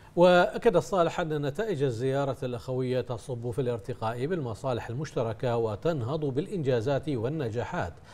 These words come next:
التي تتحقق على الأصعدة كافة في المملكتين.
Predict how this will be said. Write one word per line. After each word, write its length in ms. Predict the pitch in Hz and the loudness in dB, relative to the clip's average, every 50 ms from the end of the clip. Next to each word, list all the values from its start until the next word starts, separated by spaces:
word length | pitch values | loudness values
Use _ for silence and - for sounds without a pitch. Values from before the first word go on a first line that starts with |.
| - - - - | -20 -14 -6 -2
التي 460 | 180 202 156 131 - - 143 143 156 | 2 4 4 4 2 2 -2 -2 -2
تتحقق 760 | 147 - 127 - - 95 - 127 - - - 147 151 151 - 160 | -2 -4 -4 -4 -6 -8 -10 -10 -12 -8 -4 -4 -4 -2 0 0
على 180 | 135 110 101 | 0 0 0
الأصعدة 640 | 95 92 - 117 117 110 - - - 139 151 131 127 | -2 -4 -6 -8 -8 -10 -10 -6 -2 -2 0 0 0
كافة 680 | 107 - 113 95 - 143 139 - - - 131 120 113 | -2 -2 -4 -2 0 0 0 0 0 -2 -2 -2 -2
في 100 | 101 - | -2 -2
المملكتين. 680 | 147 127 110 101 98 104 123 131 - 135 - - 73 - | -2 -2 -2 -4 -4 -4 -6 -6 -6 -6 -8 -8 -10 -12